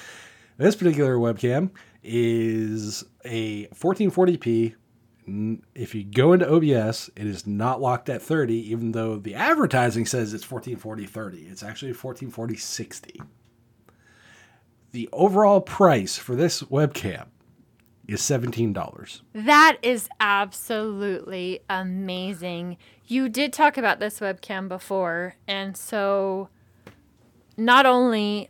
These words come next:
Speaker 2: I think it's actually priced better than it was
Speaker 1: Mm-hmm.
Speaker 2: when
Speaker 1: It
Speaker 2: you
Speaker 1: is.
Speaker 2: originally bought it, but now you've actually had some time to use it, to play with it,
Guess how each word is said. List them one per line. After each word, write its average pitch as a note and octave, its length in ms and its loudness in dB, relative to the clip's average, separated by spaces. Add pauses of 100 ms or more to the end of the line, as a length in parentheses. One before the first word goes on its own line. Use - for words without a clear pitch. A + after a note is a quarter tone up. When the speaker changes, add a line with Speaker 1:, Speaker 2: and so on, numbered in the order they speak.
Speaker 2:
I G#3+ 80 -4
think B3 200 -2
it's B3 100 -4
actually G#3 320 -6
priced - 600 -6
better G3 300 -2
than A3 140 -4
it - 140 -4
was F3+ 280 0
Speaker 1:
Mm-hmm. G3+ 100 -12
Speaker 2:
when G3 100 -6
Speaker 1:
It F#3 40 -6
Speaker 2:
you F3+ 180 -2
Speaker 1:
is. F3 140 -6
Speaker 2:
originally E3+ 440 -10
bought G3 360 0
it, F3 240 -2 (280)
but A3+ 180 4
now A#3+ 240 8
you've C#4+ 220 4
actually G#3 380 2
had G3+ 200 -2
some F#3+ 220 -14
time F3+ 240 -12
to - 180 -14
use G#3+ 300 -6
it, G#3+ 180 -4
to - 140 -18
play G3+ 340 -4
with G3 220 -6
it, F#3+ 260 -4